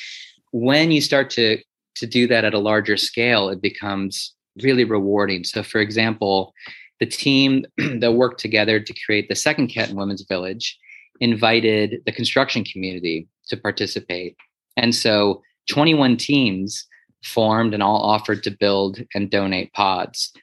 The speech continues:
uh, which was amazing. And so you had these people who were actively involved in directly addressing homelessness, uh, for individuals who might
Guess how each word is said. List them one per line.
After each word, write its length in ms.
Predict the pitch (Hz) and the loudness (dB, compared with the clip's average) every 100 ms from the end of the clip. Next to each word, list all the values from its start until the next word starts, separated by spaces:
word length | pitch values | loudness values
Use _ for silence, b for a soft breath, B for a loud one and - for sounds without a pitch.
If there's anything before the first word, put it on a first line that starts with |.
| _ | _
uh, 200 | 98 95 | -6 -4
which 180 | 104 - | -4 -2
was 140 | 110 | 0
amazing. 540 | 113 117 139 131 101 95 | 2 4 4 2 0 -2
And 120 | 101 | 0
so 140 | 131 | 2
you 180 | 117 117 | 4 2
had 320 | 113 131 139 | 2 2 2
these 180 | 131 107 | 0 -2
people 380 | - 180 180 107 | -4 -6 -4 -4
who 120 | 101 | -2
were 220 | 98 98 - | -2 -4 -6
actively 500 | 123 135 - 127 131 | -4 -4 -2 -2 2
involved 640 | 120 110 113 117 113 107 - B B B - | 0 2 2 4 2 -2 -8 B B B -4
in 300 | 113 104 101 | 0 0 2
directly 560 | 110 101 113 131 127 113 | 0 2 2 2 2 2
addressing 400 | 117 113 - 101 | 4 0 0 -4
homelessness, 800 | 123 123 117 - 98 92 - - | 0 2 0 -2 -4 -4 -8 -8
uh, 140 | 98 92 | -8 -6
for 80 | - | -6
individuals 720 | 107 101 98 117 113 98 95 | -2 -2 2 2 2 -2 -2
who 100 | 120 | -2
might 240 | 110 117 | 0 0